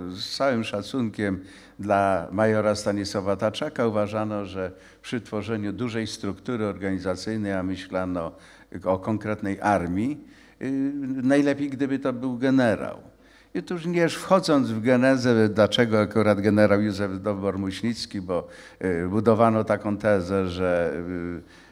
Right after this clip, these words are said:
zazdrosny był o niego Józef Piłsudski, że widział w nim swojego, y, konkurenta i tak dalej. Na pewno krytykanta, to nie ma, to nie ma wątpliwości, dlatego że Muśnicki, który, y,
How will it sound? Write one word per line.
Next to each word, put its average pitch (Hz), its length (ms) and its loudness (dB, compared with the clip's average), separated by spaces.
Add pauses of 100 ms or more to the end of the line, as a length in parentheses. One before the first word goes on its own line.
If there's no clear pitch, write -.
(140)
zazdrosny 110 720 4
był 104 180 0
o 104 40 0
niego 95 600 0
Józef 98 360 0
Piłsudski, 110 720 -2
że 80 440 -4 (280)
widział 101 340 -2
w 98 80 -4
nim 101 180 0
swojego, 98 640 -2 (340)
y, 95 420 2
konkurenta 127 760 4
i 110 100 -2
tak 107 220 0
dalej. 95 380 2
Na 160 160 6
pewno 180 600 6
krytykanta, 135 840 4
to 120 200 8
nie - 240 6
ma, - 240 4 (500)
to 139 140 10
nie 139 180 10
ma 123 320 6 (280)
wątpliwości, 123 920 4
dlatego 110 520 0
że 98 440 2
Muśnicki, 101 640 -4
który, 92 400 -4 (340)
y, 87 180 -2